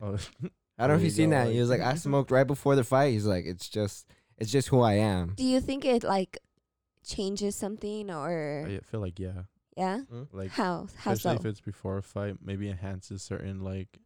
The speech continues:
Speaker 1: aspects of your fighting, like, your
Speaker 2: Oh.
Speaker 1: reflexes or, like, maybe how you s-,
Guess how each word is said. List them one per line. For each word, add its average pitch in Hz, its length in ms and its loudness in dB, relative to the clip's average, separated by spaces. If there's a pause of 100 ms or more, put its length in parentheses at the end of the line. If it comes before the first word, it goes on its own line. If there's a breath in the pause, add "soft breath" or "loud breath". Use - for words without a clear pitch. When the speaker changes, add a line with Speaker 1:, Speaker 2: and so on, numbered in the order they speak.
(140)
Speaker 1:
aspects 95 400 -12
of 95 80 -8
your 92 120 -8
fighting, 101 380 0
like, 98 120 4
your 98 100 2
Speaker 2:
Oh. 95 40 0
Speaker 1:
reflexes 101 840 -6
or, 95 100 -8
like, 98 220 -10 (160)
maybe 98 360 -6
how 95 120 -6
you 95 120 -6
s-, - 240 -18